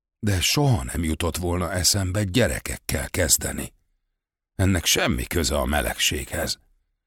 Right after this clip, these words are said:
Kevés undorító perverziót tudok elképzelni, mint visszaélni egy gyerek bizalmával és kiszolgáltatottságával. Mikor megtagadtam, hogy besugó legyek, akkor sütötte rám a belügy, hogy pedofil vagyok.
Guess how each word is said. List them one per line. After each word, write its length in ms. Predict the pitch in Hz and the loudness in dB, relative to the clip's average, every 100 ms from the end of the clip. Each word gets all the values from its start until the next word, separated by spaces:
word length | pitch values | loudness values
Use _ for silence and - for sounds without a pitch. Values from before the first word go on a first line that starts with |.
| _ _ _ _ _ - | _ _ _ _ _ 2
Kevés 420 | 185 156 104 - | 4 6 4 2
undorító 600 | 98 90 87 85 104 98 | 0 0 0 0 0 -2
perverziót 840 | - 117 95 98 90 82 95 85 | 2 2 4 2 0 0 -2 -2
tudok 300 | - 90 82 | -2 -2 -2
elképzelni, 720 | 107 110 - 101 87 104 104 98 | -2 -2 0 -2 0 0 0 0
mint 200 | 101 - | 0 0
visszaélni 720 | 135 - 110 95 95 76 82 | 0 2 0 0 0 0 0
egy 140 | 85 | -2
gyerek 340 | 95 143 82 76 | -2 -2 -2 0
bizalmával 800 | 123 104 90 69 71 73 71 82 | 2 2 0 -2 -4 -4 -4 -4
és 160 | - | -4
kiszolgáltatottságával. 1800 | - 127 117 82 73 62 - - 76 - - 82 76 76 - - 80 - _ _ _ _ _ _ _ _ _ _ _ _ | -2 0 2 2 0 -2 -2 -4 -6 -4 -4 -2 -4 -6 -6 -8 -8 -10 _ _ _ _ _ _ _ _ _ _ _ _
Mikor 320 | 139 139 175 | 0 4 4
megtagadtam, 760 | 185 151 127 117 110 - 123 120 | 4 2 2 2 2 2 2 2
hogy 140 | 123 | 4
besugó 560 | 147 127 117 98 95 76 | 4 4 2 2 2 2
legyek, 400 | 76 78 76 - _ _ _ - | 0 -2 -4 -12 _ _ _ -2
akkor 380 | 160 143 - 90 | 0 2 2 2
sütötte 580 | - 113 78 - 101 | 2 2 -2 0 0
rám 280 | 92 95 92 | 2 2 0
a 60 | 87 | 0
belügy, 440 | 78 87 78 78 | 0 0 0 -2
hogy 160 | - 92 | -2 -2
pedofil 600 | - 76 82 - 92 73 | 0 0 0 -2 -4 -4
vagyok. 460 | - - - - | -6 -8 -10 -14